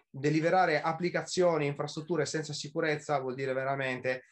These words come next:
mm, poter chiudere l'azienda dopo poco, perché oggi la sicurezza è una cosa che, che effettivamente è mandatoria e, e lo, lo sarà per sempre, eppure non ci stancheremo di parlare di sicurezza, perché poi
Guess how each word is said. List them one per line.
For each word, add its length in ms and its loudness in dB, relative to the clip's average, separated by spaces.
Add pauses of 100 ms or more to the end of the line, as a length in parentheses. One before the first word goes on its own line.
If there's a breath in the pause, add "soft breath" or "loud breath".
(260 soft breath)
mm, 180 -6
poter 300 -4
chiudere 280 -2
l'azienda 600 -4
dopo 240 -10
poco, 280 -14
perché 480 0
oggi 420 -2 (160 soft breath)
la 80 -8
sicurezza 760 -2
è 380 0
una 380 0
cosa 280 0
che, 360 -2
che 380 0
effettivamente 720 -4
è 80 -6
mandatoria 640 -4
e, 280 0 (100)
e 260 2
lo, 260 0
lo 120 -4
sarà 220 -4
per 140 -4
sempre, 420 -6 (260 loud breath)
eppure 580 0
non 200 4
ci 120 -2
stancheremo 540 2
di 120 -4
parlare 380 0
di 100 -6
sicurezza, 540 -6
perché 280 -4
poi 260 0